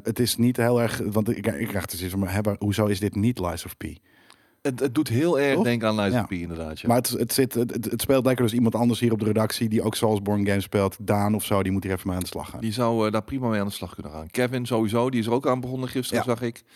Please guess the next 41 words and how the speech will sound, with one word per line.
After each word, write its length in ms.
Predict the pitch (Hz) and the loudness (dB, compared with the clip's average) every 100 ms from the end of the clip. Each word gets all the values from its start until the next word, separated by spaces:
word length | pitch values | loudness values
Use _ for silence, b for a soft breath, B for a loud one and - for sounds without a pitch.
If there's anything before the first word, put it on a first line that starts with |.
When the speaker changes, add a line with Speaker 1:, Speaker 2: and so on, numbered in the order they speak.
| B | B
Speaker 1:
hashtag 280 | 110 - 113 | 0 2 0
ad 200 | 127 135 | 0 0
ook? 200 | 135 - | -4 -6
Speaker 2:
Ah, 80 | - | -10
ook 160 | - 107 | -10 -6
hashtag 300 | 95 - 87 | -6 -6 -8
ad 220 | 85 82 | -6 -8
volgens 240 | 90 85 | -10 -12
mij. 140 | 82 80 | -10 -10
Speaker 1:
Ja, 180 | 82 78 | -10 -12
ja, 80 | 76 | -16
dan 100 | 76 | -6
Speaker 2:
Dat 120 | - 151 | 0 2
weet 100 | 208 | 2
ik 60 | |
niet 40 | 208 | 2
Speaker 1:
mag 100 | 190 | 0
die 60 | 90 | 0
Speaker 2:
zeker. 140 | 90 | 0
Speaker 1:
ook 60 | 92 | 0
de 60 | |
review 280 | 101 95 98 | -2 -2 -2
niet 140 | 90 82 | -4 -4
doen. 80 | |
Speaker 2:
Nee, 180 | 107 85 | -6 -6
weet 120 | 82 107 | -2 -2
ik 80 | |
niet 100 | 101 | -4
zeker. 300 | 95 80 - - | -6 -8 -10 -4
Speaker 1:
Maar, 220 | 113 127 123 | 4 6 6
eh, 380 | 123 113 110 104 104 101 | 6 6 4 0 0 0
ehm, 100 | 101 | 0
Speaker 2:
Laat 260 | 101 - 151 | -2 -2 -2
Speaker 1:
ah, 60 | 127 | 0
Speaker 2:
jij 160 | 113 | 2
Speaker 1:
ja, 80 | 135 | 2
Speaker 2:
het 100 | 151 | 0
gewoon 180 | - 143 | 0 2
lekker 180 | 143 139 | 0 -2
proberen, 360 | 139 139 131 | -4 -4 -4
joh. 200 | 127 110 | -4 -6